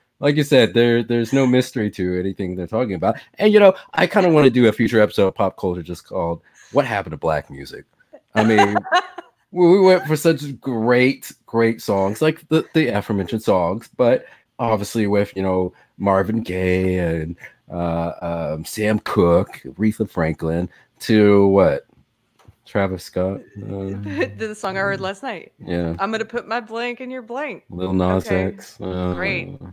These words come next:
Speaker 2: Cool. <laughs>
Speaker 1: But it's almost like the oppression that us blacks were under during Jim Crow, kinda like we were talking about earlier, maybe forced people to, to be a little bit more focused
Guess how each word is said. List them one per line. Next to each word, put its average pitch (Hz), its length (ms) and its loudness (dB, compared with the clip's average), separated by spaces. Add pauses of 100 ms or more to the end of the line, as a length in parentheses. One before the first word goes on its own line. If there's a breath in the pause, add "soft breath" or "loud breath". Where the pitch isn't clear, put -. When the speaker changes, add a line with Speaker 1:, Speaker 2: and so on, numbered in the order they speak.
(140)
Speaker 2:
Cool. 175 460 -16 (380)
<laughs> 311 80 -4 (100)
Speaker 1:
But 302 420 2
it's 170 180 4
almost 196 340 4
like 165 340 4
the 123 680 0
oppression 113 920 -2 (640)
that 98 420 0 (400)
us 104 180 -6
blacks 95 320 -4
were 90 220 0
under 85 520 -2 (100)
during 92 280 -2
Jim 90 260 -2
Crow, 85 580 0 (840 soft breath)
kinda 113 180 4
like 101 140 4
we 95 40 0
were 98 80 2
talking 104 200 4
about 90 100 0
earlier, 92 260 2
maybe 101 500 0 (320 soft breath)
forced 98 340 2
people 87 340 -4
to, 82 360 -2
to - 160 -12
be 98 140 -4
a 92 60 2
little 87 200 -2
bit 85 60 -8
more 82 140 -2
focused 98 680 -4